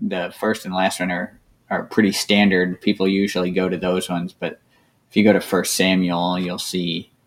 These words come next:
wh-, at the wheat harvest, I think it's chapter eighteen, you'll see a king is given. Uh,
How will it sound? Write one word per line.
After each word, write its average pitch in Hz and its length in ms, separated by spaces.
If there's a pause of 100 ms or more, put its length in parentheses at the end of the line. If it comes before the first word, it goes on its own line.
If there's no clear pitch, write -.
(380)
wh-, 92 180
at 101 140
the 87 100
wheat 104 240
harvest, 85 600
I - 80
think - 200
it's - 100
chapter 90 320
eighteen, 90 460
you'll - 120
see 92 440 (140)
a 104 80
king 92 300
is 85 160
given. 90 460 (440)
Uh, 85 340